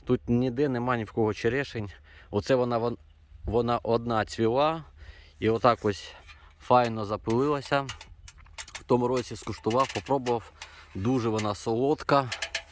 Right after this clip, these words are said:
Із всіх черешень, які я куштував, вона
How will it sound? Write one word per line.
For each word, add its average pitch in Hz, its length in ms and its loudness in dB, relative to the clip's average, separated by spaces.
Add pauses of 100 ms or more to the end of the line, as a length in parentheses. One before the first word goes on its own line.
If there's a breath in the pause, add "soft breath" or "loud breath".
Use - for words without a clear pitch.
(1300 loud breath)
Із 113 120 0
всіх - 440 -4
черешень, 123 560 -2
які 113 240 -4
я 110 140 2
куштував, 135 840 -2
вона 120 420 0